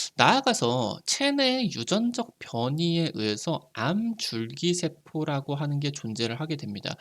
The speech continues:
이 암 줄기세포가 바로 암세포를 발현시키는 물질이다라고 이제 보실 수가 있겠는데, 어느 곳에서든 이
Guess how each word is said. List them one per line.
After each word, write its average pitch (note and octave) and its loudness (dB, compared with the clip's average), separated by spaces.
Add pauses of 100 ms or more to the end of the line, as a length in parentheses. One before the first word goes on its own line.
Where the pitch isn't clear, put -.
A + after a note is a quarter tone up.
(380)
이 A3 6
암 C#3 4
줄기세포가 C#3 -2
바로 A#2+ -2
암세포를 F3+ -4
발현시키는 F3+ -2
물질이다라고 F#3 -2
이제 C3+ -4
보실 B2 -6
수가 - -8
있겠는데, A2 -2 (300)
어느 A3 2
곳에서든 B2+ -2
이 C3 -4